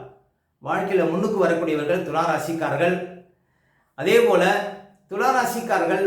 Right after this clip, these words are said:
பயண பிரியர்கள், அஹ், வியாபார யோகம் உடையவர்கள், அழகு கலை சார்ந்த தொழில் வளர்ச்சி உடையவர்கள்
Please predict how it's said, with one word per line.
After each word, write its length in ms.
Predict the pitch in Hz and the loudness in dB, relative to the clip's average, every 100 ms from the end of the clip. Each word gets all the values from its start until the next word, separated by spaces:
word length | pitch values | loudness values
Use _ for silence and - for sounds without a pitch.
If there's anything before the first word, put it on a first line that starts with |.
| 196 | 0
பயண 280 | 185 226 233 | 0 0 -2
பிரியர்கள், 560 | 190 165 175 160 165 165 165 - - _ _ _ _ _ _ - | 0 2 2 2 2 0 -4 -12 -20 _ _ _ _ _ _ -14
அஹ், 160 | 151 147 | -10 0
வியாபார 460 | 180 226 247 233 180 151 | 2 4 4 4 2 2
யோகம் 280 | 170 180 180 | -2 -4 -2
உடையவர்கள், 480 | 151 147 131 147 143 - - - 151 | -2 -2 -2 -2 -4 -6 -14 -16 -6
அழகு 320 | 190 240 233 | -4 -2 0
கலை 260 | 226 190 190 | 2 2 2
சார்ந்த 380 | 185 170 156 147 | 0 -2 -2 -4
தொழில் 320 | 156 175 160 135 - - | -2 0 2 0 -4 -12
வளர்ச்சி 340 | 147 175 180 | -8 -8 -2
உடையவர்கள் 580 | 165 147 139 127 123 135 | -2 0 -2 -2 0 -2